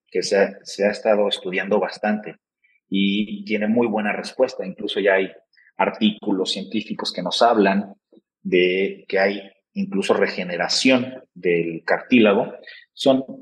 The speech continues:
con las terapias alternativas regenerativas como, por ejemplo, la proloterapia, el plasma rico en plaquetas, la ozonoterapia, que se ha presentado buena respuesta en algunos casos. Esta nos ayuda bastante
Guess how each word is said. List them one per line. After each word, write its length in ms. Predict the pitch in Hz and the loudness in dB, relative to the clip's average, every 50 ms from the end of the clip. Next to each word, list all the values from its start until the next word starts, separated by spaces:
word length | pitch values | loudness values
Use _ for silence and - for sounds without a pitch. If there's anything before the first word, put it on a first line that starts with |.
| - | -6
con 200 | - - 113 104 | -2 0 4 4
las 220 | 101 98 92 98 - | 4 4 2 0 0
terapias 400 | 110 107 104 - - 110 - - | 0 0 0 0 -2 -4 -4 -6
alternativas 720 | 95 - - 98 90 92 90 87 - - 107 104 104 98 | -6 -6 -6 -6 -6 -6 -8 -8 -4 0 0 0 0 0
regenerativas 540 | 101 101 95 92 90 - - 104 110 107 - | -2 -6 -6 -6 -4 -2 0 2 2 2 0
como, 300 | - 90 87 85 85 85 | -4 -4 -2 -2 -2 -4
por 140 | 87 - 87 | -4 -6 -6
ejemplo, 280 | - 95 95 - - 87 | -6 -6 -6 -6 -4 -2
la 160 | 85 85 - | -2 -2 -4
proloterapia, 720 | - 87 87 87 85 85 107 110 123 123 - - 117 110 | -6 -8 -8 -8 -2 2 4 6 6 4 4 2 0 0
el 100 | 107 107 | 0 0
plasma 280 | - 101 95 - 98 98 | -4 -8 -8 -8 -8 -10
rico 200 | - 95 - 92 | -10 -12 -12 -14
en 80 | 90 | -18
plaquetas, 720 | - - 85 - - 123 120 110 - 110 104 104 - - - _ _ - - - _ _ | -16 -16 -16 -6 -2 -2 -2 0 0 0 0 0 -2 -6 -16 _ _ -20 -20 -20 _ _
la 160 | - 92 90 | 0 2 2
ozonoterapia, 1000 | 90 - - 90 90 90 - - 101 110 117 117 - - 110 110 123 - - _ _ _ _ - _ _ _ | 2 2 -2 -6 -6 -6 -4 0 4 4 4 4 2 -2 -4 -6 -6 -8 -12 _ _ _ _ -20 _ _ _
que 140 | - 101 | -4 -4
se 100 | - - | -2 -2
ha 80 | 135 123 | -2 -4
presentado 460 | 147 151 - - 110 - 127 123 120 | -4 -4 -6 -8 -8 -6 -4 -4 -4
buena 280 | 110 107 127 139 143 139 | -4 -4 -4 -4 -4 -6
respuesta 760 | - 107 - - _ 113 107 - - - - 117 123 - - _ _ | -8 -10 -12 -10 _ -6 -6 -6 -6 -6 -6 -6 -8 -10 -16 _ _
en 140 | - 92 90 | -12 -8 -6
algunos 420 | 90 87 90 92 107 110 107 - - | -4 -2 0 2 2 2 0 0 -2
casos. 640 | - - 117 117 - - 120 107 - - - _ _ _ _ _ _ _ _ - - _ _ _ | 0 0 2 0 0 0 0 -2 -2 -4 -8 _ _ _ _ _ _ _ _ -20 -20 _ _ _
Esta 360 | - 107 107 104 - - 117 | 0 2 2 2 2 0 0
nos 200 | 110 104 - - | 0 0 -2 -4
ayuda 280 | 90 95 117 139 143 135 | -2 0 2 2 4 2
bastante 640 | 120 104 - - - 117 113 107 - 95 92 - | 2 0 -2 -2 -4 -4 -4 -4 -6 -8 -10 -10